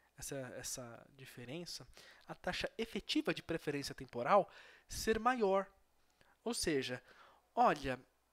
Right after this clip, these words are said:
se não tivesse imposto, eu ia adorar investir, mas como tem imposto,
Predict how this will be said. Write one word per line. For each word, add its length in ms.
se 240
não 220
tivesse 440
imposto, 560
eu 160
ia 180
adorar 480
investir, 580
mas 220
como 220
tem 240
imposto, 600